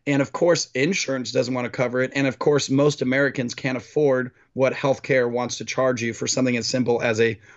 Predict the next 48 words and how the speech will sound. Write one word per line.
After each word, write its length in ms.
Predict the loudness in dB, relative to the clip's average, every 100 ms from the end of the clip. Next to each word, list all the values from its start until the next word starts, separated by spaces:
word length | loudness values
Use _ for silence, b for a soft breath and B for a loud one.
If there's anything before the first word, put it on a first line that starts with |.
| B
wheelchair 420 | 2 2 2 0
made 160 | 0 -2
out 100 | -2
of 60 |
aluminum 400 | -2 0 0 -2
piping, 380 | -2 -2 -2 -4
right? 240 | -2 -2
So 320 | 2 2 2 -4 b b b
Sonia 360 | -6 0 2 2 2
and 20 |
I 80 | 2
were 180 | 4
able 260 | 2 2 0
to 520 | -2 -2 0 0 -2 0
anonymously 760 | 2 2 2 2 0 -2 -4
gift 440 | 0 2 0 -2 -18
through 340 | -8 -2 0
my 160 | 2 0
sister 500 | 0 -2 -2 -4 -4
to 320 | -4 -2 -2
the 160 | 0
mother 500 | 0 2 2 2 2
of 160 | 0 -2
this 220 | -4 -4
little 160 | -2 0
boy 360 | 4 4 4
the 120 | 2 0
money 260 | 2 2
they 140 | 2 0
needed 380 | 2 0 -2 -4 b b b
to 100 | 0
do 100 | 2
the 100 | 2
wheelchair, 540 | 4 4 2 0 0 0
and 200 | 2 0
the 60 |
pictures 460 | 0 -2 0 -2 -2
of 100 | -4
him 180 | -2 -2
online 460 | -2 -2 -2 0
now 260 | 0 0 -2
being 240 | 0 2
able 120 | 2 0
to 60 |
be 80 | -2
mobile. 340 | 0 2 2 0
'Cause 240 | 0 0
with 200 | 0 -2